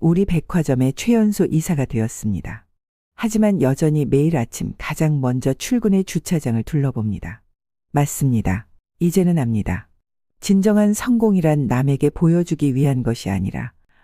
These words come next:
누군가에게 따뜻한 마음을 전하는 거라는 거요. 이렇게 한 젊은이의 변화는 많은 사람들에게 감동과 희망이 되었습니다.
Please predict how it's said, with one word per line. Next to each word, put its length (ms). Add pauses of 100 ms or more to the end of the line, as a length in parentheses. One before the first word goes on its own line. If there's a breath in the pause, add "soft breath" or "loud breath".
(140)
누군가에게 640
따뜻한 640
마음을 400
전하는 460
거라는 340
거요. 340 (280)
이렇게 320
한 260
젊은이의 560
변화는 540
많은 300
사람들에게 680
감동과 640
희망이 480
되었습니다. 760